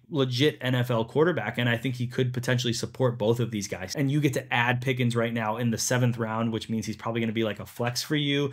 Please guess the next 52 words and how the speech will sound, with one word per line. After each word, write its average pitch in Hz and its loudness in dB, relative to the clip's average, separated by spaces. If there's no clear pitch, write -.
maybe 117 2
even 113 2
a 104 -4
bench 117 -2
person, 123 2
a 117 2
bench 117 0
player, 123 2
depending 120 0
on, 110 -2
you 120 0
know, 104 2
how 113 0
deep 113 0
your 110 0
rosters 131 2
are. 143 4
In 156 4
the 135 2
seventh 131 4
round, 120 4
I 120 0
am 110 -4
one 120 -2
hundred 131 0
percent 123 2
happy 101 -6
with 107 -8
taking 107 0
George 98 -8
Pickens. - -10
All 143 10
right, 151 8
we 151 6
are 160 8
almost 160 6
there. 143 6
We're 147 2
going 165 6
to 151 4
round 143 2
eight, 127 2
and 131 -2
I 139 2
am 143 2
taking 135 2
one 135 2
of 131 0
my 120 2
favorite 160 4
running 139 2
backs. 123 2